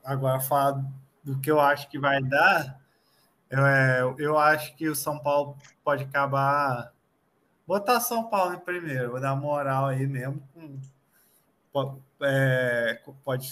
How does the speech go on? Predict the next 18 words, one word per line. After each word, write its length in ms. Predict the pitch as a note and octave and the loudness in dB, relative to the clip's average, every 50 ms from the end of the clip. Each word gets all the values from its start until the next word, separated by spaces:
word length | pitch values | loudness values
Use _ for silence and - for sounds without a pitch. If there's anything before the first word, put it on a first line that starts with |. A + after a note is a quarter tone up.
| - - - | -10 -12 -8
acabar 320 | - - D3 C#3 C#3 C#3+ C3+ | -4 -2 0 0 0 -2 -2
se 100 | - - | -4 -6
complicando 680 | D#3 D3+ C#3 - D#3+ D#3 D3+ - - D3 D3 D3 D3 | -10 -10 -8 -6 -6 -6 -6 -4 -4 -4 -4 -4 -2
fora 160 | D#3 D3+ D3 | 0 0 0
de 100 | C#3 C3+ | -2 -4
casa, 200 | C3+ - C#3 C#3+ | -2 -2 -2 0
mas 140 | C#3+ C#3+ D3 | 0 -2 -4
acho 160 | D3 - - | -4 -6 -10
que 80 | - D#3 | -12 -14
em 60 | D3+ | -12
casa 340 | - - D3 C#3+ C#3+ C#3+ C#3 | -4 0 2 2 2 2 0
o 40 | |
São 280 | C3+ C3+ - D3 C#3 C3+ | -4 -6 -8 -8 -8 -6
Paulo 220 | C#3 C3+ C3+ C3+ | -4 -4 -4 -2
pode 220 | C3+ C#3+ C#3 C3+ C3+ | -2 -2 -2 -2 0
dar 160 | C#3 C3+ C3 | -2 -2 -2
padrão 960 | C3+ - C#3+ C3+ C3+ C3+ B2+ C3 A#2 A#2 A2+ A#2+ B2+ C#3+ D3+ D#3 D3+ C#3+ C#3 | -4 -2 -2 0 0 -2 -2 -4 -6 -6 -4 -4 -4 -4 -4 -4 -6 -8 -8
e, 260 | C3 A#2+ B2 A#2+ A#2 | -8 -10 -10 -12 -16